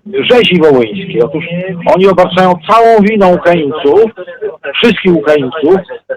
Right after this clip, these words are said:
nie wskazują, że byli to banderowcy, czyli niektórzy Ukraińcy, i zatajają,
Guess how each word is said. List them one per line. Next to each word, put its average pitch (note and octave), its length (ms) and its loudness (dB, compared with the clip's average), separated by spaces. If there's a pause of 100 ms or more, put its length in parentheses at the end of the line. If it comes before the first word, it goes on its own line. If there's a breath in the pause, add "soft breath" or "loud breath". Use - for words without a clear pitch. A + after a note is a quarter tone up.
nie D#3 120 -2
wskazują, D#3+ 440 0
że D#3+ 80 0
byli D#3+ 180 -2
to D#3+ 100 2
banderowcy, E3 560 2
czyli C#3+ 200 -4
niektórzy D#3+ 380 -2
Ukraińcy, D3+ 600 -2 (300 loud breath)
i D#3+ 160 -2
zatajają, F3+ 640 2